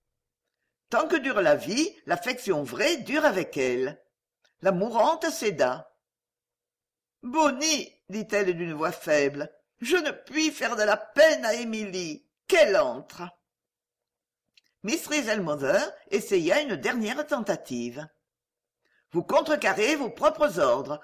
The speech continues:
dit-elle à sa maîtresse. Vous oubliez que le délire peut vous reprendre d'un moment à l'autre. Réfléchissez, miss Laetitia, réfléchissez. » Cette semonce n'obtint d'autre réplique que le silence.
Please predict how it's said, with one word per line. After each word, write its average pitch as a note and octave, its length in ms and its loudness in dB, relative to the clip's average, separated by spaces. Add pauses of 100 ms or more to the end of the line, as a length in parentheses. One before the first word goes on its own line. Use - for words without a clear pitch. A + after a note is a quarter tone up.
(140)
dit-elle G3+ 360 -2
à A3+ 100 -2
sa F#3 120 -6
maîtresse. C#3+ 600 -4 (460)
Vous F3 220 -2
oubliez C#4+ 480 -2
que E4 100 -4
le G3+ 120 4
délire A3+ 560 0
peut A3 80 -8
vous E3+ 140 -4
reprendre C4+ 600 0
d'un F#3+ 120 0
moment C#4 360 0
à A3+ 120 0
l'autre. B2+ 540 -2 (500)
Réfléchissez, B3+ 800 2
miss D#3 240 -4
Laetitia, E3+ 720 0 (240)
réfléchissez. » G#3+ 1040 0 (1800)
Cette A#3+ 280 -4
semonce F#3+ 540 -2
n'obtint F3 400 -2
d'autre C#4 320 -4
réplique G#3 640 -4
que G3 100 -2
le F3+ 120 0
silence. A#2 680 -8